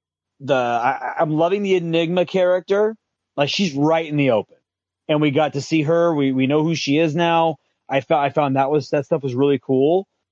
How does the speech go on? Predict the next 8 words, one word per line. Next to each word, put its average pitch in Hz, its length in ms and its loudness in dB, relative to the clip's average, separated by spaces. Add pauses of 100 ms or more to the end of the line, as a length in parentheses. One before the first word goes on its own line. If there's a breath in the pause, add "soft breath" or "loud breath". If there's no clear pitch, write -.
(260)
And 147 720 -2 (260)
I 160 80 0
mean, 156 160 0
it's 139 160 -6
so 185 340 0
convenient 127 760 -2
because 117 760 -2 (680)
obviously 120 920 0